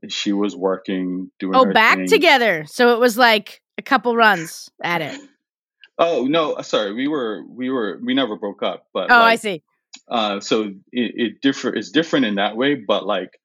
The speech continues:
Speaker 1: I know what it was like to, to just be kinda, like, struggling to find what your thing is. And, you know, I felt like a bum. Like,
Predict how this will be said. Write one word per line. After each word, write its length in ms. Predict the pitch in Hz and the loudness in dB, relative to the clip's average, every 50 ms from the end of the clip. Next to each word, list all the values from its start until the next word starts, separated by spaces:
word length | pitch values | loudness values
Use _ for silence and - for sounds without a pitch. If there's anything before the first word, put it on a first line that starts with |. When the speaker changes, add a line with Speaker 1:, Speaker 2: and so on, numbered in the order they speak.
| _ _ _ _ _ _ _ - | _ _ _ _ _ _ _ -2
Speaker 1:
I 180 | 110 117 120 123 | 0 0 0 0
know 240 | 120 120 123 131 127 | 0 0 0 0 0
what 160 | 127 127 120 | 0 0 -2
it 40 | 110 | -2
was 220 | 101 98 92 92 | -4 -6 -6 -6
like 360 | 92 92 95 95 95 90 _ _ _ _ _ _ _ _ _ - | -6 -4 -4 -4 -6 -8 _ _ _ _ _ _ _ _ _ -12
to, 400 | - 107 95 92 95 92 85 - _ _ _ _ _ _ _ _ _ - | -10 -8 -6 -6 -6 -8 -10 -12 _ _ _ _ _ _ _ _ _ -6
to 140 | 120 107 | -6 -4
just 420 | 95 - 113 110 104 - - - _ _ _ _ _ | -4 -2 -4 -4 -4 -4 -8 -14 _ _ _ _ _
be 240 | - 110 104 101 98 | -2 -2 0 -2 -2
kinda, 420 | 101 - - 117 104 101 101 92 | -6 -6 -4 -4 -4 -4 -4 -6
like, 320 | 90 90 85 87 87 - - _ _ _ - | -6 -6 -6 -8 -8 -12 -14 _ _ _ -8
struggling 760 | - - - - - 98 98 98 101 95 107 104 101 98 95 | -6 -6 -6 -6 -4 -2 -2 -2 -2 -4 -4 -4 -4 -4 -6
to 120 | - 101 92 | -6 -10 -10
find 760 | - - - 98 95 95 95 98 98 95 95 95 92 85 _ _ _ _ - | -10 -8 -6 -4 -4 -2 -2 -2 -4 -4 -4 -6 -8 -10 _ _ _ _ -8
what 180 | 104 107 - 104 | -4 -4 -4 -2
your 220 | 101 95 90 90 _ _ | -4 -6 -8 -10 _ _
thing 240 | - 101 101 107 107 | -4 -4 -2 -2 -2
is. 560 | 107 113 117 117 120 117 117 - - - - _ _ _ _ _ - | -2 0 0 -2 -2 -4 -6 -10 -14 -16 -18 _ _ _ _ _ -6
And, 560 | 104 101 101 95 95 92 92 92 90 90 87 _ _ _ _ _ _ _ _ _ _ _ | -4 -4 -4 -4 -4 -6 -6 -6 -8 -10 -12 _ _ _ _ _ _ _ _ _ _ _
you 120 | - - 110 | -8 -6 -4
know, 140 | 104 98 92 | -2 -2 -2
I 120 | 92 - | -4 -6
felt 280 | - - - 107 101 104 | -6 -2 -2 0 0 0
like 160 | 104 104 - | -2 -2 -2
a 80 | 104 - - _ _ - | -4 -4 -6 _ _ -2
bum. 320 | 104 110 160 196 117 92 | 0 0 0 -2 -2 -6
Like, 180 | 85 87 90 | -8 -12 -14